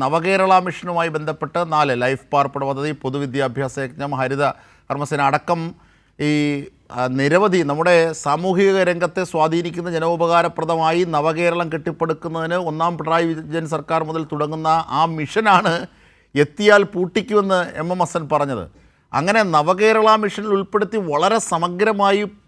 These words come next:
ആ, സമ്പൂർണ്ണ പാർപ്പിട പദ്ധതി എന്ന അർത്ഥത്തിലാണ് ഈ ലൈഫ് മിഷൻ കൊണ്ടുവന്നത്,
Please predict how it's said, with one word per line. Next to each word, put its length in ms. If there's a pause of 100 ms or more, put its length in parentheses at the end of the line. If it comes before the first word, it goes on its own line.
ആ, 180
സമ്പൂർണ്ണ 580
പാർപ്പിട 460
പദ്ധതി 320
എന്ന 180
അർത്ഥത്തിലാണ് 600 (680)
ഈ 420
ലൈഫ് 400
മിഷൻ 420 (680)
കൊണ്ടുവന്നത്, 640